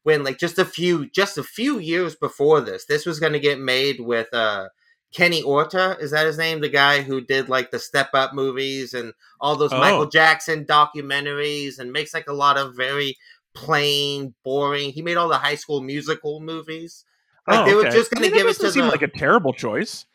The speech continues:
Speaker 1: I, I think that getting somebody like him, who I think would, even the problems that this sort of cast has, that has been a pretty interesting talking point the past few weeks. I think we would have gotten an even more offensive sort of casting and representation,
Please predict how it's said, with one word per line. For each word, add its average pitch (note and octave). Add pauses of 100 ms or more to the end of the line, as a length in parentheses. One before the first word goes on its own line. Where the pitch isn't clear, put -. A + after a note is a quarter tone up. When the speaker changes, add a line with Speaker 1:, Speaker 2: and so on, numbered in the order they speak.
(240)
Speaker 1:
I, A3+
I A3
think A#3+
that F3 (380)
getting E3
somebody C#3+
like C3+
him, C3+
who B2
I C3+
think B2+
would, B2
even C#3 (120)
the B2
problems C#3
that A#2
this A#2
sort B2
of A2
cast A#2
has, A#2
that A2 (340)
has C3+
been B2+
a B2+
pretty B2+
interesting A#2+
talking B2+
point C3
the -
past C3
few C3
weeks. B2+
I C3+
think D#3+ (340)
we F3
would F3+
have D#3+
gotten D#3+
an C3
even C3
more B2
offensive C#3
sort C#3
of A#2+
casting C3+
and B2
representation, B2+